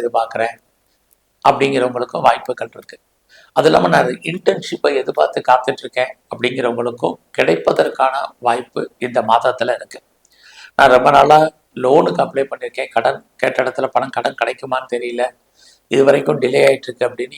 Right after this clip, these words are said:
யாரெல்லாம் ஃபீல் பண்றீங்களோ உங்களுக்கு இந்த மாதம் கடன் கிடைப்பதற்கான வாய்ப்புகள் நிறைய உண்டு. நல்ல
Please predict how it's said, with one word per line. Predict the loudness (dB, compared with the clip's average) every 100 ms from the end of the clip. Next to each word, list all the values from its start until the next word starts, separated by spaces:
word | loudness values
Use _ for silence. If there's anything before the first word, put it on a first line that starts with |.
| 2
யாரெல்லாம் | 2 4 2 0
ஃபீல் | -6 -4
பண்றீங்களோ | -6 -6 -4 -4 -4 _ _ _ _ 0
உங்களுக்கு | 0 4 2 2 -6 -8 _ -10 -8
இந்த | -6
மாதம் | 0 2 2 -2
கடன் | -2 -4
கிடைப்பதற்கான | -8 -6 -8 -6 -6 0
வாய்ப்புகள் | 0 0 -6 -12 -12 -14 _
நிறைய | -2 0 0
உண்டு. | -4 -10 -14 -16 _ _ _ _ _ _ _ _ 0
நல்ல | 0 2